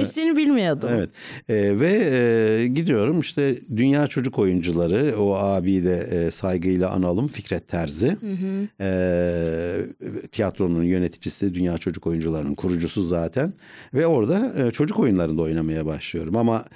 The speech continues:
Speaker 2: benim çocuk oyunlarında oynamayı seçmek gibi bir, e, şeyim yok idi.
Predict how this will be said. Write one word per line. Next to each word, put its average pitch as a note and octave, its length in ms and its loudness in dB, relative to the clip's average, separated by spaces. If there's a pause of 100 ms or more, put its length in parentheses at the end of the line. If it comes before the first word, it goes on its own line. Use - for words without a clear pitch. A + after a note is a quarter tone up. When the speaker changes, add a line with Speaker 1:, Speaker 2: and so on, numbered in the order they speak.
(260)
Speaker 2:
benim A2 360 0
çocuk G#2+ 440 -4
oyunlarında A#2 580 4
oynamayı A#2 420 4
seçmek B2+ 420 -2
gibi A#2 180 0
bir, G#2+ 300 0
e, G2+ 280 2
şeyim A2+ 360 2
yok B2+ 380 0
idi. D#3 500 -2